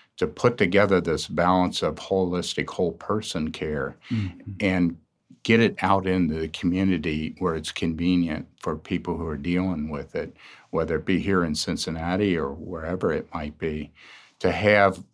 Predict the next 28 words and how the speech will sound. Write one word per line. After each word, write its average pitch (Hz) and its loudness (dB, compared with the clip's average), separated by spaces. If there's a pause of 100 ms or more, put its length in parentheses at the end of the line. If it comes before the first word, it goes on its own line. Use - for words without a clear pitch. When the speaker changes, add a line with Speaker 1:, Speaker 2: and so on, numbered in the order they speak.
(140)
Speaker 1:
a 90 2
more 87 2
well-rounded 87 0 (520)
scope - -4
of - -10
care. 73 -10
Speaker 2:
Wow. 92 -10 (520)
Well, 117 0
I 107 -2
have 131 -2
to 107 2
hope 98 0 (640)
that 101 -4
there 101 2
are 87 0 (400)
countless 127 2
individuals 90 0
who 92 -2
will 87 0
be 90 -2
impacted 80 -2
by 82 2
this 78 0
episode. 76 -2 (360)
You're 98 2
actually 104 2
journeying 98 4
through, 113 4